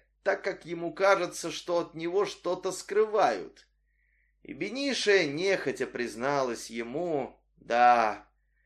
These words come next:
в жизни Этты появился мужчина, художник, пользующийся известностью, но каковы отношения между ними, она не знает и не хочет верить, будто это отношения предосудительные.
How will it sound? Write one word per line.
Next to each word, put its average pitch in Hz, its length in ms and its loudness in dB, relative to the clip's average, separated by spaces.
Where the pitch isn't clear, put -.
в 131 60 -16
жизни 190 440 -2
Этты 202 640 2
появился 160 640 -2
мужчина, 165 640 -6
художник, 208 960 2
пользующийся 123 800 -8
известностью, 180 1040 -4
но 113 140 -10
каковы 135 480 2
отношения 170 880 -2
между 117 400 -4
ними, 107 360 -10
она 107 300 -8
не 120 160 -8
знает 196 640 0
и 196 160 -6
не 285 200 -4
хочет 190 600 4
верить, 156 680 2
будто 160 380 0
это 147 320 6
отношения 175 720 -2
предосудительные. 185 1300 -6